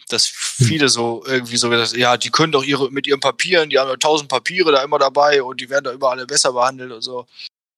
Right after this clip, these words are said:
Speaker 1: Also ich find das alles merkwürdig.
Speaker 2: Ja,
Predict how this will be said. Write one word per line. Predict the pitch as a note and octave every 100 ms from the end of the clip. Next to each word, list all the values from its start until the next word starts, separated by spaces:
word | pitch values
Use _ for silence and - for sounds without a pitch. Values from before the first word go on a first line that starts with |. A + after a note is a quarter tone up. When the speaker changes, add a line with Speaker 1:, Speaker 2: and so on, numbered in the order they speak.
| _ -
Speaker 1:
Also | A#2+ A#2+ G#2
ich | G#2+ - - -
find | - G#2+
das | -
alles | - - -
merkwürdig. | - - - - - - - -
Speaker 2:
Ja, | B2 A2+ A2